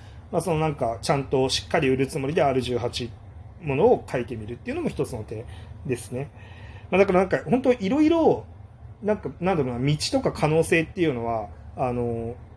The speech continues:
いろいろ転がってるので、もうそこを、なんか、積極的に、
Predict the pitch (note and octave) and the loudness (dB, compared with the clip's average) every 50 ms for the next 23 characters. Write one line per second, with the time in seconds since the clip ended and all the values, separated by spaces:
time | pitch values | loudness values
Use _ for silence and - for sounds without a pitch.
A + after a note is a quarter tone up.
0 | - - - - - - - - - - - F#3 E3+ G3+ A3+ A3+ A3 A3 - F#3+ | -20 -20 -20 -18 -18 -18 -18 -16 -16 -14 -4 6 8 8 8 8 0 0 2 2
1 | G3+ G3+ A3 G#3+ - - A#3+ A3 A3+ F3 B2 G#2+ A2+ A2 G#2 G2+ G#2+ - - - | 4 4 4 2 2 -2 0 0 2 0 0 -2 -4 -4 -6 -8 -10 -14 -18 -18
2 | - - - - - - - - - - - - - - C#3+ - - F3 - - | -18 -20 -20 -20 -20 -20 -20 -20 -18 -18 -18 -16 -8 -8 -4 0 0 0 2 2
3 | B3 C4+ D4 D4+ C4+ F#3+ A#2 G#2 A#2 - E3 C#3+ - - - C#3 A#2+ - E3 D#3+ | 0 0 2 2 2 2 2 0 -4 -6 -6 -6 -6 -2 -2 -4 -2 -2 -6 -6
4 | D#3+ E3 D#3+ D#3 E3+ D#3 D#3 D#3 D3+ D3+ D3 | -2 -4 -4 -2 -2 -2 0 0 0 0 -2